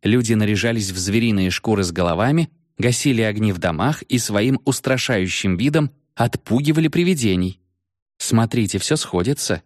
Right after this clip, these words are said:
Костер, отпугивание нечистой силы, яркие устрашающие наряды и духи, которые приходят из того мира в этот. "И как же наши с их духами общаются?"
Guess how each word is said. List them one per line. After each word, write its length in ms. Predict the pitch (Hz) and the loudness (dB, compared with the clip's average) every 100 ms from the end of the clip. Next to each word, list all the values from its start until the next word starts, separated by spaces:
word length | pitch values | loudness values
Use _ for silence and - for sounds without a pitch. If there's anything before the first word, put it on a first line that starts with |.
| _ _ | _ _
Костер, 680 | - 117 - - 90 104 139 - _ _ _ | -2 -2 -2 -2 0 0 -2 -12 _ _ _
отпугивание 720 | 101 107 - 175 156 131 113 | -4 -2 0 2 2 4 4
нечистой 520 | 107 104 - 156 113 | 4 2 -2 -2 -2
силы, 460 | 92 - 90 135 147 - _ - | -4 -2 -2 0 -2 -6 _ -4
яркие 500 | 92 120 143 - 131 | 0 2 0 0 0
устрашающие 800 | 107 - 98 120 127 113 - 110 | 0 -2 -2 0 0 0 0 0
наряды 480 | 98 87 95 135 156 | 0 0 -2 0 0
и 60 | |
духи, 500 | 156 123 117 - 113 - _ _ | 2 2 2 0 -4 -6 _ _
которые 360 | - 104 110 95 | -2 2 2 2
приходят 520 | 104 95 120 135 151 | -2 0 0 0 -2
из 240 | - 135 - | -2 -4 0
того 340 | 120 90 120 | 0 2 2
мира 280 | 123 110 135 | 2 0 0
в 100 | 123 | 0
этот. 420 | 78 76 - - _ _ _ _ _ _ _ _ | -2 -4 -14 -18 _ _ _ _ _ _ _ _
"И 140 | 143 | 0
как 300 | 135 180 180 | 2 0 0
же 160 | 151 151 | 2 2
наши 340 | 156 185 - | 2 0 0
с 140 | 151 151 | 0 0
их 120 | 123 | 2
духами 380 | 156 170 160 139 | 0 2 2 2
общаются?" 880 | 123 - 127 107 123 - - 156 | 0 -2 0 2 0 -2 -4 -4